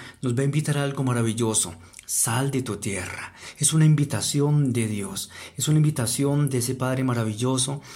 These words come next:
pero es esa tierra que la hemos construido nosotros, esa tierra que se convierte en nuestra zona de confort,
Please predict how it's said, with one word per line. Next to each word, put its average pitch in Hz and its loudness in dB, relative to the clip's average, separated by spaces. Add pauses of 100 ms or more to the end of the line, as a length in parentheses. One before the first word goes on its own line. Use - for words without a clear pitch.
(300)
pero 131 0
es 156 0
esa 151 0
tierra 139 0
que 123 0
la 113 0
hemos 131 0
construido 120 2
nosotros, 135 0 (320)
esa 135 -2
tierra 127 0
que 120 0
se 120 -2
convierte 120 0
en 131 0
nuestra 123 0
zona 120 -2
de 120 0
confort, 127 -2